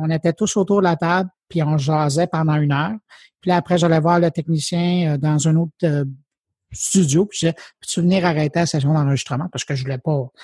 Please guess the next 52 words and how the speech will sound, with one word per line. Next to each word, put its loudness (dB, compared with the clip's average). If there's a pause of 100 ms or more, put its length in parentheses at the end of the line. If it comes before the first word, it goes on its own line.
(100)
tu -6
sais, -8 (440)
les, -6
c'était -6
le -4 (200)
boulot 4
de -4
tout -2
le -4
monde. -2
J'aurais 2
pu 2
appuyer 0
sur -4
le -4
bouton, 0
mais 2
c'était -8
sa -2
job. -2 (400)
Je -6
laissais 0
faire. -4 (320)
Puis, 4
euh, 4
après, -2
je -2
disais, « 2
OK, -2 (100)
sauve, 0 (300)
sauve-moi, 0 (560)
euh, -6
sauvegarde-moi 0
ce, -2
ce -4
fichier-là. » -4 (420)
Puis, 2
je 2
montais 2
dans 2
mon 4
bureau, 2
puis -2
je -2
le 2
nettoyais, -2
le 0
in, 2
le 0
out, -10
puis -2
youpi, -6